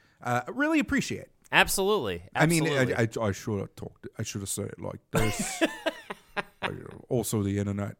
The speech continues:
Speaker 1: makes you dumb. I want, I wanna, I wanna eat some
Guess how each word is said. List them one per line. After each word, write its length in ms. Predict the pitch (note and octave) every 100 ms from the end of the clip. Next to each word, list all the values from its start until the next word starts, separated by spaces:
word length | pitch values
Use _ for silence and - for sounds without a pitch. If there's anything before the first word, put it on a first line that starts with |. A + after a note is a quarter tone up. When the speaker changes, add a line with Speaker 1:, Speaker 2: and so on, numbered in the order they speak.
| -
Speaker 1:
makes 320 | G2 - -
you 60 | A2+
dumb. 340 | - G#2+ G#2+ G2+ - - - - G#3 - D4+
I 720 | - - - - - - -
want, 160 | G#2+ -
I 40 | A#2
wanna, 300 | A2+ A2+ A2 -
I 40 | G2
wanna 220 | A2 G#2+
eat 140 | G#2+ G#2
some 180 | -